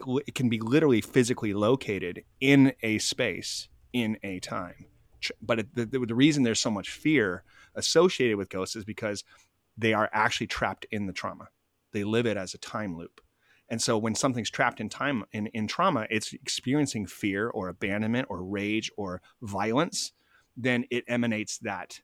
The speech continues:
frequency. And so therefore we experience them as fearful kind of things.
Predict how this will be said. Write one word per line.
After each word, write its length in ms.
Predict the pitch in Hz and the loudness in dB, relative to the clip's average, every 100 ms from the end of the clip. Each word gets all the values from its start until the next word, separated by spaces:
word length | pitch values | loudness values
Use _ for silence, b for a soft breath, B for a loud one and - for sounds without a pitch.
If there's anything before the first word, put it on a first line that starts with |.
| _ | _
frequency. 640 | - 127 - 87 - - _ _ _ _ _ _ - | -6 -6 -6 -14 -16 -20 _ _ _ _ _ _ -8
And 80 | 113 | -2
so 140 | 123 | 0
therefore 400 | 120 117 - 110 | 2 0 0 -2
we 160 | 104 104 | 0 -2
experience 600 | - - 120 117 104 - | -4 -2 0 2 0 -4
them 200 | 98 95 - | -6 -6 -6
as 260 | 95 92 | -6 -8
fearful 440 | - 107 90 - - | -10 -8 -8 -12 -16
kind 180 | 98 | -16
of 80 | 90 | -14
things. 360 | - 107 - | -12 -14 -14